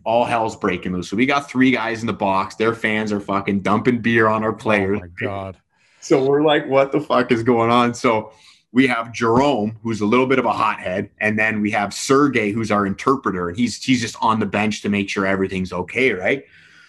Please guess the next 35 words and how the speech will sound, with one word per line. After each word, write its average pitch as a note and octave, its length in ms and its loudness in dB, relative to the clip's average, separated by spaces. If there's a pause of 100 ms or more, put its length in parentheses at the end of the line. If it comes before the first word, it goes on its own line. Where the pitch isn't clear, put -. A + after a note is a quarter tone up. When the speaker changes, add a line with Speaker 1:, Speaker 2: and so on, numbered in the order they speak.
(240)
Speaker 1:
So B2 220 4
Jerome's C#3+ 460 2
like, C3+ 220 2
"Hey," A#3+ 340 0 (180)
he's A#2 260 0
yelling A#2 280 0
at A#2 160 -4
the A2+ 80 -4
ref G#2+ 260 0
to C3 80 -2
come A#2 220 0
over A2+ 240 -2
here. G3 320 0 (420)
He's G3 200 6
like, F#3 220 2
so D3 200 0
he C#3 80 4
fucking B2 400 -6
grabs A#2 380 0
this B2+ 160 -2
Sergey A#2 460 0
guy G#2 260 0
by G2+ 180 0
the G2+ 80 -4
collar. A#2+ 480 -2
He's E3+ 160 0
like, D#3 160 0 (460)
"You D4 260 8
tell C4+ 240 4
this C4 240 4
ref B3+ 320 2
to A3+ 140 4
suck C4 480 0
my B3+ 280 6
dick." B3 600 2